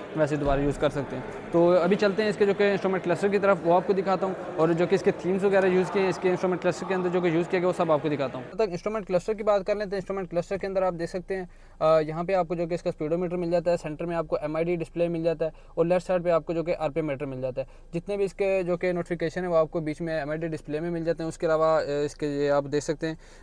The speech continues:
अ, ये आपको meter के अंदर भी आपको शो हो जाएगा कि गाड़ी किस gear में engage है।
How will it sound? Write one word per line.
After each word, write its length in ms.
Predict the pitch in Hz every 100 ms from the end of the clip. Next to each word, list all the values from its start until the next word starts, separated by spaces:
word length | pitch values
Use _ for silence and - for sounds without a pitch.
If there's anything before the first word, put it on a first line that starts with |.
| -
अ, 40 |
ये 360 | 147 147 147 156
आपको 440 | 156 - 160 156 -
meter 260 | 160 165 170
के 80 | 170
अंदर 160 | 165
भी 80 | 165
आपको 220 | 151 165
शो 140 | - 160
हो 60 |
जाएगा 200 | 151 156
कि 60 | 160
गाड़ी 280 | 147 156 156
किस 240 | 165 156
gear 160 | 151 147
में 120 | 147
engage 280 | 135 131
है। 100 | 127